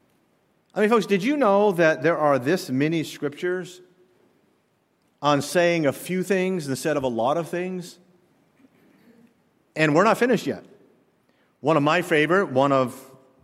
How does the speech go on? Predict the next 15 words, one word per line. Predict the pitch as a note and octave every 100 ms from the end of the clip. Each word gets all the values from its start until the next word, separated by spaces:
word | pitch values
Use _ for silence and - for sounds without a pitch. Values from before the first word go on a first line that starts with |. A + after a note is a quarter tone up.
| _
the | A#2+
most | C3+ C3
convicting | - B2+ A#2+ G3 - A2+
texts, | - B2+ A2 -
I | A#2
think, | D3+ A#2
on | A2
this | A2+ A#2+
subject | C#3 C3 E3+ - - _ _ _ _ _ _
is | C3
something | - G3+ F#3
the | E3
prophet | - E3 D3+ D3+
Amos | F3+ G3+ C3
said, | D3+ A#2 G#2